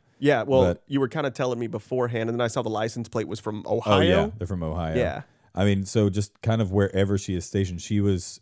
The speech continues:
Speaker 2: she was going to these, like, covid hotspots,
Speaker 1: Mm.
Speaker 2: and they, she ended up somewhere here. I don't know if she's at Cabrini or where she is, but she's somewhere around here. And, um,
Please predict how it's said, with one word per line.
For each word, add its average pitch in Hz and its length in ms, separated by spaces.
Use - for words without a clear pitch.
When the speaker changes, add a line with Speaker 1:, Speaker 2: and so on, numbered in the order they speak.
Speaker 2:
she - 180
was 101 120
going 98 320
to 92 60
these, 85 280
like, 85 200
covid 95 400
hotspots, 78 840
Speaker 1:
Mm. 127 280
Speaker 2:
and 95 600
they, 92 460
she 101 300
ended 101 200
up 92 160
somewhere 95 560
here. 92 280
I 85 60
don't 92 140
know 85 120
if 82 80
she's 90 180
at 85 140
Cabrini 107 480
or 82 160
where 87 240
she 85 260
is, 80 280
but 82 320
she's - 140
somewhere 107 260
around 90 160
here. 92 200
And, 85 160
um, 85 480